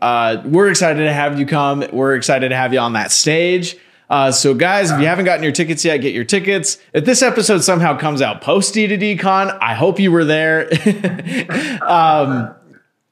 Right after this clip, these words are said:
we're a little backed up on the podcast right now. It's, it's crazy, but, uh, yeah, for everyone listening, uh,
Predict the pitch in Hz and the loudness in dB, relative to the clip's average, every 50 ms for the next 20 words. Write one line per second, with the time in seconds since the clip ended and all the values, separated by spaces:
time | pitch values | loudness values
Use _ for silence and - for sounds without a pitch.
0 | _ _ - 170 170 165 165 151 139 113 156 135 139 131 - 170 156 143 - 156 | _ _ 0 2 4 4 4 2 2 2 0 -2 -2 -2 0 0 0 0 0 0
1 | 151 143 143 139 - 165 160 151 156 151 - 170 151 151 147 147 - 156 143 139 | 0 0 0 -2 0 0 0 0 0 0 0 0 0 0 -2 -2 -2 0 0 0
2 | 135 139 135 135 131 131 127 - - - 127 151 147 131 - - - - 175 165 | 0 0 0 0 0 -2 -2 -4 -4 -2 -2 -2 -2 -4 -8 -6 0 2 2 4
3 | 160 160 147 135 139 131 110 - 160 160 147 131 110 - - - - - - - | 4 2 4 4 2 2 2 2 2 2 2 2 0 -4 -8 -10 -12 -12 -12 -14
4 | - _ - - 151 147 139 135 135 131 - - - - _ _ _ _ _ _ | -16 _ -6 -2 0 0 2 2 0 0 -2 -4 -8 -16 _ _ _ _ _ _
5 | _ _ 151 160 160 147 135 127 - - 170 - - 196 208 208 208 208 202 196 | _ _ 0 0 2 2 0 -2 0 -2 -2 0 2 0 2 2 2 2 2 2
6 | 190 185 175 - 185 185 185 180 175 175 165 175 - _ _ _ _ _ _ _ | 2 0 0 0 -2 0 0 0 0 -2 -4 -6 -10 _ _ _ _ _ _ _
7 | - 135 143 139 135 131 127 123 120 101 | 0 0 2 2 2 2 2 0 -2 -4